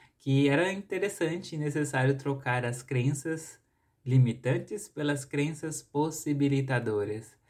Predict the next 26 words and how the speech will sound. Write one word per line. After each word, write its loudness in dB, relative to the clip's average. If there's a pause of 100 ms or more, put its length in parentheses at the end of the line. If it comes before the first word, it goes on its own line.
(400)
Mas 0
isso -4
não 2
faz 0
muito -2
sentido 2
hoje, 2
pelo -2
menos 4
não 4
na 4
Nova 0
Energia, -4 (400)
porque 0
isso -4
ainda 2
é 8
uma 6
crença, -6
e -6
toda -4
crença -4
é -2
limitante. -8 (460)
E -6
também 4